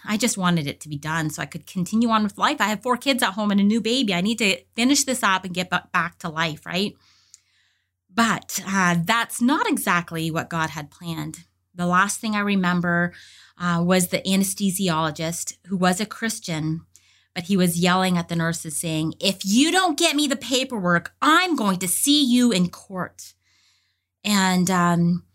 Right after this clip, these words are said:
well, at that point, they put me under. I don't remember anything else except for a little while later, all of a sudden I started coming to, I started gaining consciousness. And somehow I knew that I needed to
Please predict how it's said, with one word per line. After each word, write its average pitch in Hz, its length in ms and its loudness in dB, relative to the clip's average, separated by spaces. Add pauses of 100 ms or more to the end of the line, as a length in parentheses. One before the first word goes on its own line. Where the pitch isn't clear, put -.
(260)
well, 185 100 0
at 170 80 2
that 202 220 0
point, 247 340 0
they 165 100 -2
put 196 240 -6
me 185 140 0
under. 190 600 0 (760)
I 175 40 -6
don't 180 120 0
remember 185 300 2
anything 190 400 2
else 196 340 0
except - 220 -12
for 185 80 0
a 180 80 4
little 196 180 0
while 196 260 2
later, 196 400 -2
all 202 140 0
of 226 80 -6
a 294 80 -2
sudden 247 320 0
I 214 60 -2
started 196 320 -6
coming 190 320 -4 (140)
to, 180 220 -2
I 190 60 -8
started 185 380 -4 (120)
gaining 180 320 0
consciousness. 185 840 -6 (680)
And 202 160 0
somehow 285 580 4
I 262 140 4
knew 175 380 6
that 170 200 -2
I 185 200 0
needed 185 320 2
to 180 100 -10